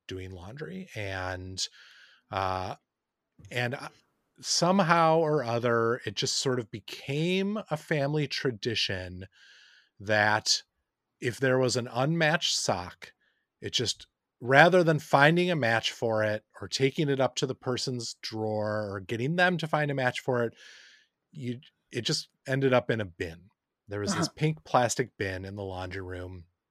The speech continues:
Speaker 1: And at first there were just two or three unmatched socks in it. And sometimes I would empty out the dryer and I'd be like, "Oh, I remember that this sock,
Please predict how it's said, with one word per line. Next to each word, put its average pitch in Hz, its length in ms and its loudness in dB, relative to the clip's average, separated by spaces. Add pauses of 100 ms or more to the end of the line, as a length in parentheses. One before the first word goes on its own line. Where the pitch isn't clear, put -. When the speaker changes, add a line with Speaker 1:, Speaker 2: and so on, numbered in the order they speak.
(540)
Speaker 1:
And 180 140 2
at 220 80 2
first 160 280 4
there 175 100 4
were 135 100 6
just 131 180 -4
two - 140 -4
or 117 100 -2
three 104 220 -8
unmatched 98 400 -6
socks - 340 -8
in 95 80 -10
it. 113 180 -8
And 156 200 -4 (300)
sometimes 123 500 2
I 117 120 6
would 120 280 2
empty 120 260 0
out 110 160 0
the 120 80 -4
dryer 104 480 -2
and 107 140 -4
I'd 104 180 -6
be 107 120 -6
like, 151 180 -4
"Oh, 226 100 2
I 156 100 6
remember 120 360 0
that 98 160 -8
this 101 140 -4
sock, - 380 -4